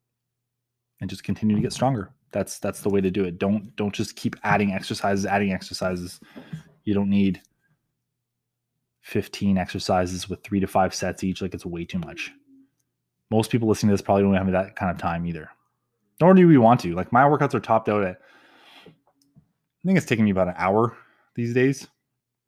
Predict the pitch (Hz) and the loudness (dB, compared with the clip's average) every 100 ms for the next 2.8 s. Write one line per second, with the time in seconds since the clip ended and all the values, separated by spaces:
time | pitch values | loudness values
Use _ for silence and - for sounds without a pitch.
0 | _ _ _ _ _ _ _ _ _ - | _ _ _ _ _ _ _ _ _ -4
1 | 120 131 139 90 90 90 101 98 113 104 | 2 4 4 0 -6 -4 -4 -2 -2 0
2 | 107 101 104 95 101 110 - _ | 0 0 -2 -2 0 0 -2 _